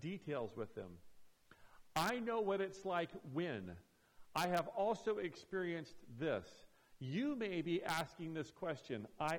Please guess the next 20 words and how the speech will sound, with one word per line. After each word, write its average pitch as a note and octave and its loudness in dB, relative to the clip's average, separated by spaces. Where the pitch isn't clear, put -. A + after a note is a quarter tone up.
ask A#2+ -2
this A2 -6
question. A2 -6
You F3+ -4
may G#3+ 4
be F#3 0
wondering E3 0
this D#3+ -2
truth. - -2
I D#3+ 4
wondered C#3 0
this A2+ -2
truth. G2+ -4
So F3 2
I'm F3 4
gonna G3 2
take F3+ 0
my F3 4
specific G3 -2
life E3+ 2